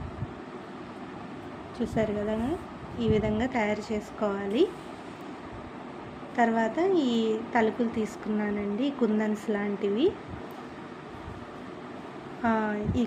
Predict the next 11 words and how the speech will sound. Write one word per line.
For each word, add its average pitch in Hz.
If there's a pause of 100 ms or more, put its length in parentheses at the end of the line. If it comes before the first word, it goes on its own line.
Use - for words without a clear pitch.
కుందన్స్ 233
ఇప్పుడు 302
మనము 220
ఈ 262
గాజుల 208
మీద 214 (340)
గమ్ము 214 (220)
పోసి 214
మనకి 220
నచ్చిన 220 (140)
డిజైన్స్లో 220